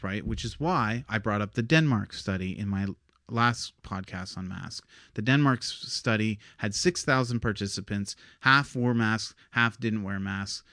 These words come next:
And the results were that this, basically the same number, I think fifty-two and forty-eight people got covid in each group, um, which they said was statistically insignificant. Now,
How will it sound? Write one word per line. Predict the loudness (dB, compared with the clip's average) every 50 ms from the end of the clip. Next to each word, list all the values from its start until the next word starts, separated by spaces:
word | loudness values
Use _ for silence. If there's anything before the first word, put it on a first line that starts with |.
| _ _ _ _ -6
And | -2 -2 0 0 -2 -4 -6 -8 -14 _ _ _ -12
the | -8 -4 -2 0 0 0 0 0 -2 -4 -2
results | 0 0 0 2 2 2 2 0 0 -2 -4
were | -2 0 0 0
that | 0 0 0 -2 -2 -4 -8 _
this, | -10 -6 -4 -4 -4 -4 -6 -8 -12 -14 _ _ _
basically | 4 4 6 4 2 0 0
the | 0 0
same | -2 -2 2 2 4 4
number, | 4 2 2 0 -2 -2
I | -4 -4
think | -2 -4 -4 -6 -8 -16 -20 -20 _ _
fifty-two | -4 -2 -2 -2 -2 -2 -4 -2 0 2 2 4 4 2
and | 0 -2 -4
forty-eight | -4 -2 -2 0 0 0 0 -2 -4 -6 -8 -14 _ _ _ _ _ _
people | -6 -6 -4 -4 -4
got | -4 -4 -4 -6 -6 -8
covid | -8 -6 -6 -6 -6 -8 -12 -14 -14 -18 _ _ -6
in | -4 -4
each | -2 -4 -6 -8 -10
group, | -10 -10 -10 -10 -12 -16 _ _ _ _ _ _ _ _ _ _ _ _ _ _ -12 -10 -6 -2
um, | -2 0 0 -2 -2 -4 -4 -6 -8 -6
which | -2 0 0 0 0 -4 -10 -10
they | -10 -2 2 2 2 2
said | 2 0 0 0
was | -2 -2
statistically | -4 -6 -6 -6 -4 -2 -2 -4 -2 -4 -6 -6 -4 -2 -2 -2 -2 -2
insignificant. | -4 -6 -6 -6 -8 -8 -8 -8 -10 -10 -12 -12 -12 -10 -12 -12 -14 -16 _ _ _ _ _ _ _ _ -20 -20 -20 -20 -14 0
Now, | 4 6 6 6 6 4 0